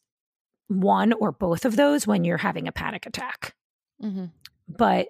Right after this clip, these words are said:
Speaker 1: sometimes people, you know, with anxiety attacks, they're more prolonged and they're not as quick. So panic attacks come on quickly and they, um, don't really, they usually will last maybe, like, ten, they peak at, like, ten minutes. This is average,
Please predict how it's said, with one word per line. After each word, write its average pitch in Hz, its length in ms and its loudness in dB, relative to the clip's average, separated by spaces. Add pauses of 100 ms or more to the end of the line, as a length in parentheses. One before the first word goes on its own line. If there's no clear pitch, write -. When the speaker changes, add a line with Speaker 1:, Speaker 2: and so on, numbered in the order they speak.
(120)
Speaker 1:
sometimes 190 840 0
people, 185 680 0
you 208 120 2
know, 180 140 2
with 165 220 -2
anxiety 196 500 2
attacks, - 460 -4
they're 175 80 0
more 170 320 0
prolonged 170 760 0
and 175 100 2
they're 170 100 2
not 170 220 2
as - 180 0
quick. - 480 -2 (1120)
So 214 120 4
panic 214 320 2
attacks - 360 0
come 185 180 2
on 165 160 2
quickly 196 540 2
and 165 140 2
they, 165 280 -2 (480)
um, 180 140 2
don't 196 240 0
really, 175 420 4 (320)
they 202 100 2
usually 190 720 6
will 160 280 2
last - 420 0
maybe, 170 280 4
like, - 380 -2 (320)
ten, 170 400 0 (120)
they 180 120 2
peak - 280 -2
at, - 140 -2
like, 180 220 -2
ten 175 200 0
minutes. 170 240 0
This 185 120 2
is 208 100 2
average, - 600 -2